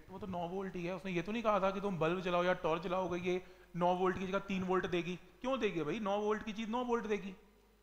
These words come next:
तो ईएमएफ़ में capital R से कोई फर्क नहीं पड़ता, तो graph will remain same।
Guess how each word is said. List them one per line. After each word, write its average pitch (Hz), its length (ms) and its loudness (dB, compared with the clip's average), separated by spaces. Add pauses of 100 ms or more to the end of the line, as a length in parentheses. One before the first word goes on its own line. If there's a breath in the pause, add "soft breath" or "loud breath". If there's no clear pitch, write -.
(180)
तो 185 100 -2
ईएमएफ़ 196 500 -4
में 214 80 -4 (100)
capital 190 420 2
R 190 200 2 (140)
से 202 100 -4
कोई 190 220 -2
फर्क 214 380 -2 (480)
नहीं 139 220 -8
पड़ता, 107 340 -14 (320)
तो 170 80 -10
graph 156 420 -2
will 165 140 -6
remain 160 320 -2 (480)
same। - 320 -14